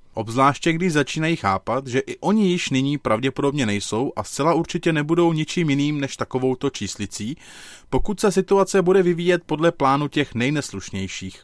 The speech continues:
A to ještě za optimistického předpokladu, že vůbec budou. Nemálo lidí souhlasí s redukcí počtů obyvatel země, samozřejmě s podmínkou, že tato redukce se nebude týkat jejich osoby a osob blízkých.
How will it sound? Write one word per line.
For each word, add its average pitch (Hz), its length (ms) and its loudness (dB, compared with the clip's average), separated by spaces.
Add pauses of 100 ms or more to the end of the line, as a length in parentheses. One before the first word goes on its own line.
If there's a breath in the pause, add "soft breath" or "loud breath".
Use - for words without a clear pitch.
(100)
A 110 60 -2
to 135 140 0
ještě 165 240 2
za 170 200 0
optimistického 196 880 0
předpokladu, 160 640 0
že 135 120 2
vůbec 113 320 -2
budou. 101 340 -2 (540 loud breath)
Nemálo 117 400 2
lidí 156 320 -2
souhlasí 165 580 0
s - 100 -8
redukcí 127 460 -4
počtů - 440 -4
obyvatel 117 600 0
země, 98 420 -2 (400 loud breath)
samozřejmě 165 540 2
s - 80 -8
podmínkou, 120 680 0
že 123 120 -2
tato 156 260 0
redukce 160 380 0
se - 140 -2
nebude 147 260 0
týkat 147 440 -4
jejich 131 240 -2
osoby 117 460 -4 (100)
a 95 140 -4
osob 98 280 -10
blízkých. 95 680 -10